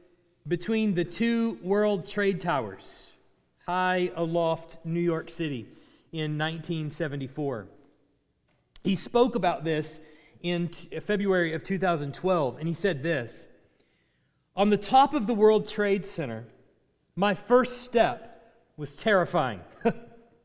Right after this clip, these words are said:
Just the first? Okay. "All of a sudden,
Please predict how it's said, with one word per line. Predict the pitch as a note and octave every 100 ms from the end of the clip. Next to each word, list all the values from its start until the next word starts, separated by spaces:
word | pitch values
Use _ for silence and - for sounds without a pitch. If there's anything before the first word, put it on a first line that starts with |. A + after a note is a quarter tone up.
| _ _ _ _ _ _ _ C#3+ _ _ _ -
Just | C#3
the | -
first? | - D#3 G3+ - - -
Okay. | C#3 A#2+ - - - - - - - _ _ _ _ -
"All | G#3 C4+
of |
a | B3+
sudden, | - B3 F3 B2+ D#3+